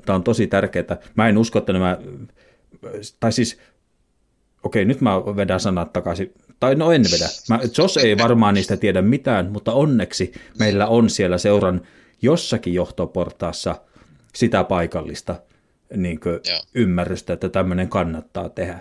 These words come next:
Speaker 1: ja tä-, tämmöistä kannattaa, tämmöiseen kannattaa panostaa. Se on tosi hienoa, koska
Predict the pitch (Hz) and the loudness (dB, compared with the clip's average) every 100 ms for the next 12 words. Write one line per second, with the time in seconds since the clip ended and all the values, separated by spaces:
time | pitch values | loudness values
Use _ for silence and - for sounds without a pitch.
0 | - 101 95 - - 98 87 90 82 87 | -8 -6 -4 -6 -6 -6 -6 -8 -8 -8
1 | 85 - - 90 - - - - - - | -8 -12 -10 -10 -10 -14 -20 -20 -20 -20
2 | - _ _ _ - _ _ - - - | -20 _ _ _ -20 _ _ -20 -20 -20
3 | _ _ - 110 95 95 85 90 82 - | _ _ -4 -2 0 -2 -2 -2 -4 -6
4 | 87 92 87 85 92 127 117 117 110 87 | -6 -4 -6 -6 -2 0 2 2 0 -2
5 | 87 85 104 98 101 - 104 | -2 -4 -8 -10 -10 -6 -6